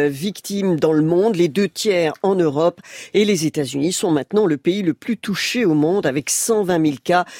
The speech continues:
deux mille morts, un nombre qui a doublé en quatre jours. En ce moment,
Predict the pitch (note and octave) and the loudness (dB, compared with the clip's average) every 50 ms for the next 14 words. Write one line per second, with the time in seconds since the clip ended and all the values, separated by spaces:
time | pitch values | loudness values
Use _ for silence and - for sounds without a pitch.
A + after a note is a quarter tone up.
0 | - - _ D3 C3+ B2+ C#3+ A#3+ C4 B3+ A#3+ G#3 F3 D#3+ D3+ C#3 C3+ C#3 C#3 D3 | -20 -20 _ -14 -6 -2 2 2 4 4 2 2 2 2 2 2 2 2 2 2
1 | D#3 E3+ - - _ - G3 F#3 E3+ F3 F#3 G3 G3+ D#3+ D#3 F3+ F3 - - - | 0 0 -2 -2 _ 0 2 2 2 0 0 -2 -2 -2 -2 -2 -2 -2 -4 -2
2 | D#3+ F#3 G#3 G#3+ - D3 A#2+ D#3 A3+ A#3 F3 C#3 F3 E3+ - - _ - G3 F3+ | 0 2 2 0 0 -4 -4 -2 -2 -2 0 0 0 0 0 0 _ -2 -2 -2
3 | - G3+ - - - D#3+ C3+ A2 A#2 G#2+ G#2 A2+ - - - - - - - - | 0 -2 -4 -2 -2 -4 -4 -4 -6 -12 -12 -12 -14 -14 -16 -18 -16 -16 -16 -16
4 | - - - C#4 D4 - - - A#3+ A#3 G#3 F#3+ F3+ F3 C#3 - | -12 -2 2 2 2 2 2 2 2 2 4 2 0 0 -2 -2